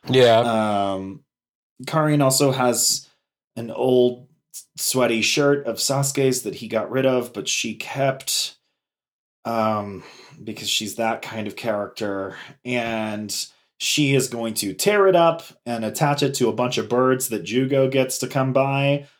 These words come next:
Speaker 2: And those birds are gonna fly all over the place because she realizes that the,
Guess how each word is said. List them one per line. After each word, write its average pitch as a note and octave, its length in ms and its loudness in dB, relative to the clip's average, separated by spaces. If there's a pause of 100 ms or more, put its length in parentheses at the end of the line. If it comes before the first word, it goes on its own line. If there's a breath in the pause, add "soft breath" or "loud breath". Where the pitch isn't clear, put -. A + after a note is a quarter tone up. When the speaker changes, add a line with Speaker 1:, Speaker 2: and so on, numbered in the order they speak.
(120)
Speaker 2:
And F#2 80 -10
those G#2 140 -6
birds A#2 240 -2
are A2 40 -4
gonna A2 140 -6
fly A2+ 300 -6
all A2 160 0
over F3 140 2
the D3+ 80 0
place C#3+ 380 0
because F#2+ 680 -6
she - 320 -4
realizes G#2 880 -2
that G2 340 -6
the, G2 420 -6